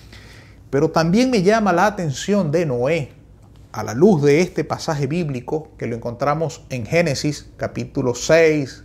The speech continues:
capítulo siete, capítulo ocho y hasta el capítulo nueve, que es el diluvio. Te invito a que lo leas en tu casa, no tenemos tiempo para leerlo todo, pero llévatelo y, y, y,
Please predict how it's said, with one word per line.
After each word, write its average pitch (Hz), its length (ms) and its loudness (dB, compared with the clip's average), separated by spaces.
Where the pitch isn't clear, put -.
capítulo 123 460 -10
siete, 156 680 -4
capítulo 143 460 0
ocho 196 320 4
y 123 40 -4
hasta 123 100 -10
el 120 80 -8
capítulo 147 420 -8
nueve, 156 320 -2
que 135 100 -8
es 135 40 -2
el 147 120 -2
diluvio. 165 420 0
Te - 80 -10
invito 123 240 -6
a 135 80 -6
que 131 80 -4
lo 117 100 0
leas 139 260 0
en 127 100 -6
tu 151 100 -6
casa, 208 320 -2
no 117 140 -8
tenemos 135 340 -6
tiempo 139 260 -6
para 131 200 2
leerlo 151 360 2
todo, 226 360 2
pero 135 200 4
llévatelo 147 520 4
y, 135 120 -8
y, 131 220 -8
y, 139 200 -10